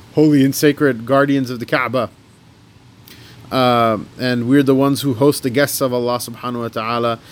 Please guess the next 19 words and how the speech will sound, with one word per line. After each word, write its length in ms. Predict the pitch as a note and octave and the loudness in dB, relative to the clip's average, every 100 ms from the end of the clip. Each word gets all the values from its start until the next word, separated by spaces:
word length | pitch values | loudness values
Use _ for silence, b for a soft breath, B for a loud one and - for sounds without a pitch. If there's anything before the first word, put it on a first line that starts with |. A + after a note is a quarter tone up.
| B B | B B
And 100 | A2 | -4
so 80 | C#3+ | 0
here's 240 | B2+ D#3+ | 4 4
a 60 | D#3 | 2
bunch 240 | C3+ D3 | 0 -2
of 100 | C#3+ | -4
people 300 | C3 D3+ D3 | -4 -4 -4
who 100 | C3 | -2
are 120 | C#3 C3 | -2 -2
in 100 | A#2+ | -4
pilgrim 460 | D3 C#3 C3+ B2 | -6 -4 -4 -2
garb 280 | A2+ C3+ D3 | 2 2 2
and 140 | C3+ | 0
they're 80 | C#3+ | -2
barring 360 | C3+ C#3+ D3 C#3+ | 0 2 2 0
them 160 | C3 | -4
from, 420 | A#2+ - A#2+ A#2 A2+ | -6 -6 -6 -6 -8
from 180 | B2+ | -8
entering." 480 | G#2+ B2+ A#2+ A2 G2 | -6 -8 -6 -8 -8